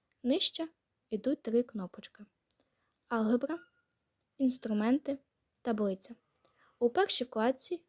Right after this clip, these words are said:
вводяться функції графіків. У другій обираються інструменти, які поділені на блоки: основні, редагування, медіа, точки,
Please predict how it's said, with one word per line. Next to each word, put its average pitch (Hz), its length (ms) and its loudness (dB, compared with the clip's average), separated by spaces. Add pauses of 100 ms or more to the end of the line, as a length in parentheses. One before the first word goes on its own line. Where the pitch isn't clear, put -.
(140)
вводяться 240 520 2
функції 240 560 0
графіків. 214 580 -4 (640)
У 277 140 2
другій 214 520 0 (460)
обираються 220 600 2
інструменти, 220 800 0 (200)
які 220 220 -4
поділені 262 520 6
на 254 120 8
блоки: 208 360 0 (580)
основні, 220 720 2 (600)
редагування, 214 840 2 (580)
медіа, 226 600 4 (580)
точки, 233 540 -2